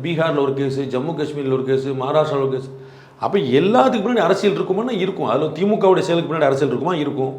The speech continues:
பாஜகவுடைய செயலுக்கு பின்னாடி அரசியல் இருக்குமா? இருக்கும். அரசியல் இல்லாம ஒரு அரசியல் கட்சி அவங்க ஆட்சி நடத்துறது எப்படி இருக்கும்னு நினைக்கிறீங்க? அது கற்பனை கூட பண்ண முடியாது, எல்லா இடத்துலயும் இருக்கத்தான் செய்யும்.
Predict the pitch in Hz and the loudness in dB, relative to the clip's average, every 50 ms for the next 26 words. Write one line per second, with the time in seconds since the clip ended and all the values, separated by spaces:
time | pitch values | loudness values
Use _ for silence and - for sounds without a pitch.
0 | 117 120 135 185 208 247 233 208 202 202 175 170 165 170 160 151 143 147 147 135 | -4 -2 0 2 4 4 4 6 6 4 4 2 0 -2 -4 -4 -4 -4 -2 -2
1 | 131 127 127 135 - 135 127 147 165 147 131 127 143 151 - 135 131 139 143 185 | -2 -2 -2 -4 -4 -4 -4 -6 -4 -4 -4 -4 -6 -8 -10 -10 -8 -2 0 0
2 | 202 208 233 220 220 208 208 214 233 247 240 202 180 185 170 208 202 175 185 180 | 0 0 0 0 0 0 0 0 2 2 2 2 0 0 0 -2 0 0 0 0
3 | - 180 196 196 - - - - - - 180 180 170 165 185 202 - 190 170 160 | -2 -2 -4 -6 -6 -8 -14 -14 -6 -2 0 0 2 2 2 2 0 -2 -4 -4
4 | 165 170 165 175 190 190 175 165 165 160 151 135 135 139 139 139 139 - - - | -4 -4 -4 -2 -2 -4 -2 -2 -4 -4 -4 -4 -4 -4 -6 -6 -8 -8 -10 -14
5 | - - 175 196 - - 120 113 110 147 160 156 156 156 139 127 117 107 98 92 | -10 -8 -8 -8 -6 -4 -6 -4 -4 -4 -4 -2 -2 -2 -2 -4 -4 -4 -4 -4
6 | 101 113 - 247 - 208 202 165 - - - - - - - - - - - | -2 -2 -2 -2 -2 -4 -6 -6 -6 -8 -10 -12 -12 -16 -18 -20 -20 -20 -20